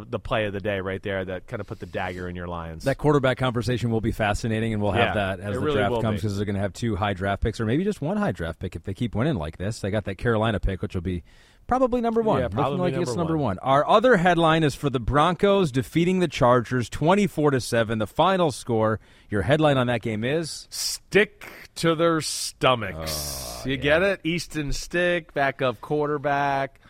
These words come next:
Speaker 1: got their butts whipped by the Broncos, so their stomachs are a little upset.
Speaker 2: And we're, we're stick to our stomach because we do have the Chargers on our exclusive Peacock game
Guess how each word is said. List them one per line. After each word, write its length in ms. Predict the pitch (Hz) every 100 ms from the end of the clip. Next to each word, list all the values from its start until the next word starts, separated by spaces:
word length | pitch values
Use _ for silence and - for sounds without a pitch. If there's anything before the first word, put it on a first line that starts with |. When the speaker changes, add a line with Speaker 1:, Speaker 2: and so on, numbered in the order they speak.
| - -
Speaker 1:
got 200 | 123 120
their 140 | 123
butts 360 | 123 127 131 -
whipped 200 | 139 120
by 100 | 127
the 100 | 113
Broncos, 640 | 101 123 127 123 120 117
so 80 | -
their 120 | 107 101
stomachs 480 | - 117 110 104 113
are 40 |
a 60 | 104
little 260 | 107 101
upset. 480 | 98 - 110 104 104 113
Speaker 2:
And 200 | 117 120
we're, 260 | 226 240
we're 220 | 131 156 214
stick 300 | - 139 -
to 120 | 113
our 100 | 101
stomach 320 | - 117 123
because 300 | 127 123 110
we 100 | 120
do 120 | 135
have 120 | 151
the 80 | 117
Chargers 420 | - 135 127 127
on 120 | 123 117
our 120 | 120
exclusive 680 | 120 - - 165 156 127 -
Peacock 520 | 233 247 151 117 95
game 360 | 104 101 139